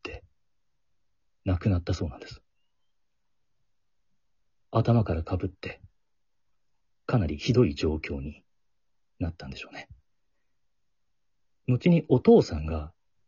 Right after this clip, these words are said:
その部屋をそのままにしておきたくて、お父さん自らがその部屋を掃除したって言うんです。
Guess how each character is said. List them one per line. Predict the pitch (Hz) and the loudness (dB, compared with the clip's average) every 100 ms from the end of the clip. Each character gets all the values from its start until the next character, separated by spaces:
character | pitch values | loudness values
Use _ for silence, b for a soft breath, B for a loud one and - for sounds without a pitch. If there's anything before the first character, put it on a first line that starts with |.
| _ _ _ - | _ _ _ -4
そ | 117 | 0
の | 107 | 2
部 | - | 6
屋 | 160 113 | 6 6
を | |
そ | 80 | 2
の | 120 | 2
ま | 127 | 2
ま | 123 | 0
に | 78 | -2
し | - | -6
て | - | -6
お | 80 | -6
き | - | -10
た | - | -14
く | - | -10
て、 | 82 - _ _ _ _ | -10 -10 _ _ _ _
お | - 147 | 0 6
父 | 220 180 | 6 6
さ | 107 | 4
ん | 90 | 4
自 | 110 170 - | 4 4 2
ら | 82 71 | -2 -4
が | - | -6
そ | - | -2
の | 123 | 0
部 | - | 4
屋 | 135 | 2
を | 73 | 2
掃 | - 127 147 | 0 2 2
除 | 135 | 0
し | |
た | - | -2
っ | 131 | -6
て | |
言 | 80 | -8
う | 69 | -14
ん | |
で | |
す。 | - | -16